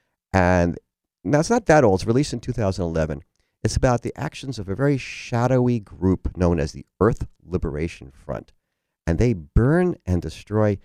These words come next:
timber plants, farms, even the Center for Horticulture at the University of Washington. And the film is a bit of a thriller, uh, 'cause you, you don't know whether the F B I is ever gonna find the perpetrators. And you also don't know where your loyalties lie.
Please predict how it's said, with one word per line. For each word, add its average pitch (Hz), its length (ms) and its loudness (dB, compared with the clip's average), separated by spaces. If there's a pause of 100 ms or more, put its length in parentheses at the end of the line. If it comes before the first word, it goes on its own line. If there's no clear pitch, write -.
(480)
timber 139 360 4
plants, 123 540 0
farms, 110 640 0
even 175 220 2
the 175 80 4
Center 139 280 -2
for - 120 -16
Horticulture 98 560 -4
at 73 60 -10
the 85 80 -12
University 87 460 -10
of 78 80 -6
Washington. 78 600 -10 (560)
And 98 100 -6
the 107 60 0
film 262 260 0
is - 120 -2
a 104 40 -4
bit 135 140 0
of 107 80 -6
a 92 60 -4
thriller, 104 480 0 (600)
uh, - 160 -10
'cause 104 200 -2
you, 110 140 0 (120)
you 120 80 0
don't 180 160 2
know 151 80 6
whether 123 220 6
the 76 120 0
F 110 160 2
B 101 140 0
I 90 120 0
is 92 80 -4
ever 104 120 -8
gonna 85 160 -12
find 95 380 0
the 98 80 -10
perpetrators. - 640 -4
And 110 100 2
you 151 100 4
also 226 280 0
don't 147 200 -4
know 117 100 0
where 120 120 -2
your 104 140 -2
loyalties 90 480 -4
lie. 120 300 -2